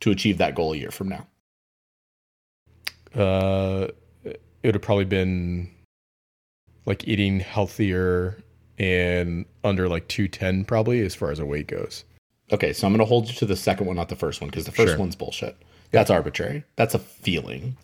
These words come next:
Speaker 2: Yeah.
Speaker 1: Like, the goal would be in ninety days, you're under two ten.
Speaker 2: Yeah.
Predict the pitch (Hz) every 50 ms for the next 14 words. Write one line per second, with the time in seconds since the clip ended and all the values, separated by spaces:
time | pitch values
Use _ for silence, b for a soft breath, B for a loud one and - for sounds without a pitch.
0 | _ _ _ - - - 101 - - 104 95 95 - 196 131 90 85 82 85 95
1 | 101 104 95 101 95 90 82 85 87 98 120 120 113 107 92 85 98 92 85 82
2 | 80 - - 95 - 95 - - - _ _ _ _ - 92 82